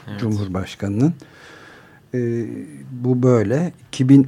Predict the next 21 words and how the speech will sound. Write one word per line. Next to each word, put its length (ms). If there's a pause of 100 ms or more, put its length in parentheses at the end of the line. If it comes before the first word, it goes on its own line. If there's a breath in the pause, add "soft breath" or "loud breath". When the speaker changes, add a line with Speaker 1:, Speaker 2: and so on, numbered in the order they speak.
Speaker 2:
otuza 460
kadar 440
da 120
demiş, 640
yani 260
on 200
beş 140
sene 340
içinde 500
de 160 (520 loud breath)
bütün 260
içten 340
yanmalı 640 (120)
motordan 720
vazgeçmeliyiz. 760
Yani 100
arabalardan, 800 (440 loud breath)
kamyonlardan, 880 (520)
e, 280
ciplerden 600
filan, 300